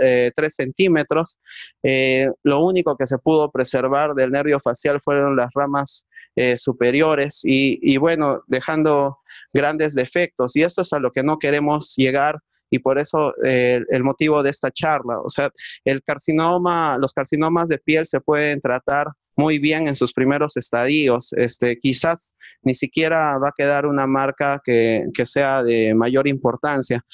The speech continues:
pero cuando nosotros dejamos de que la enfermedad, eh, siga toda su historia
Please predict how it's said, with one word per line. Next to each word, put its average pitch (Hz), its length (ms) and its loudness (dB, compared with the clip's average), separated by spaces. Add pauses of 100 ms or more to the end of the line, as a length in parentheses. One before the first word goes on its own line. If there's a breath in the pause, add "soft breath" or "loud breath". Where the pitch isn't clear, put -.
(200 loud breath)
pero 131 220 0
cuando 139 280 -2
nosotros 160 420 -2
dejamos 160 460 -2
de 143 100 -2
que 127 180 -2
la 123 200 0
enfermedad, 131 560 -2 (280)
eh, 120 380 2
siga 147 580 0 (380 loud breath)
toda 151 260 2
su 147 120 -8
historia 151 500 -2